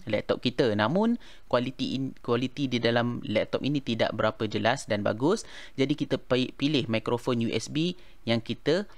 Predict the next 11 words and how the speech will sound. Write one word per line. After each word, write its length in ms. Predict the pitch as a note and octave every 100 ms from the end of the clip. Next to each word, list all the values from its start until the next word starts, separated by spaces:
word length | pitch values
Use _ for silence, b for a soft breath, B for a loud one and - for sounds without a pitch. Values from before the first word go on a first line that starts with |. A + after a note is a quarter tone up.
| b -
telah, 460 | A#2 A2+ A#2 B2
uh, 160 | - G#2+ G#2+
connectkan 480 | A#2 C3+ - D3 C#3
ataupun 320 | A#2+ A#2 A#2
kita 160 | -
dah 160 | A2 A2
cucuk 400 | - A#2 D#3 C#3+
menggunakan 640 | A2+ G#2+ A2+ A2+ A2 A#2+ A2+
U 60 | G#2+
S 160 | G2 A#2+
B 320 | C#3+ F#3